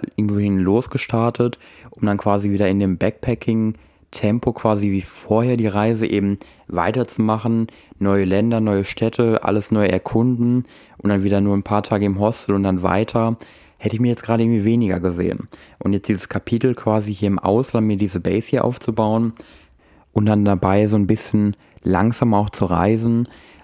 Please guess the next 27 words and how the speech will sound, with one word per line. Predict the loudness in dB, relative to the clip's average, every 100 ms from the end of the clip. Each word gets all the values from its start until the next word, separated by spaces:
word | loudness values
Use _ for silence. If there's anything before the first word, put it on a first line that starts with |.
| -4
Ähm, | 0 0 -2
klar, | -2 0 0
ich | 2
bin | 0
im | 2
Ausland, | 2 0 0 0 0
aber | 0
ich |
habe | 0 0
jetzt | -2 -4 -8
hier | -4 0
erstmal | 0 0 2
wieder | 2
meinen | 2 0
Alltag. | 0 0 0 0 -2 -2 -8 _ -20 -20 _ -2
Ähm, | 0 0
ist | 0 0
dann | 0
irgendwie | 2 0
auch | 0
ganz | 0 -2
schön, | 0 0 2 2
jetzt | 0 0
mal | 0
ein | 0
bisschen | -2 -2
wieder | 0 2 2 0